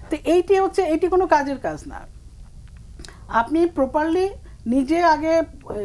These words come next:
আপনার দেশের আন্দোলনকে, ছাত্র সমাজের আন্দোলনকে আপনি কিভাবে দমাচ্ছেন? শিক্ষকদের, নারী শিক্ষকদেরকে মাটিতে ফেলে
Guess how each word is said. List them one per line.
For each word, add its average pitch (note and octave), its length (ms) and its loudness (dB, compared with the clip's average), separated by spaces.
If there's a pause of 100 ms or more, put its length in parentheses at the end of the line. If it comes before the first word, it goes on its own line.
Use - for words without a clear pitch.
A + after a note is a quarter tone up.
(280)
আপনার E4+ 400 -2
দেশের F#4+ 300 0
আন্দোলনকে, F4 720 2 (400)
ছাত্র C#4+ 300 0
সমাজের D#4+ 380 2
আন্দোলনকে C#4+ 440 -2
আপনি F#3+ 160 -4
কিভাবে B3+ 320 -4
দমাচ্ছেন? E3 600 -8 (500)
শিক্ষকদের, D4 600 0
নারী C4+ 280 2
শিক্ষকদেরকে C#4+ 600 -6
মাটিতে C#4 380 0
ফেলে C4+ 320 -6